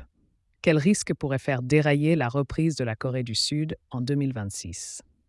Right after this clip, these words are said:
La croissance de l'Inde ralentira en deux mille vingt-six, mais restera la plus forte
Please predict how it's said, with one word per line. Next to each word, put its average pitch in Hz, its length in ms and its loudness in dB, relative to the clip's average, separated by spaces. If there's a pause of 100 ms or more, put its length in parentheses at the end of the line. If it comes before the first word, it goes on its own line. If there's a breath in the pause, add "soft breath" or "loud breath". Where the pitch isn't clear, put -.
(380)
La - 120 -4
croissance 185 520 4
de 156 120 4
l'Inde 160 380 4
ralentira 143 760 2
en 123 100 -2
deux 139 140 2
mille 165 200 4
vingt-six, 139 760 -2
mais 131 140 -2
restera 143 460 0
la 117 120 -2
plus - 160 -10
forte - 520 -2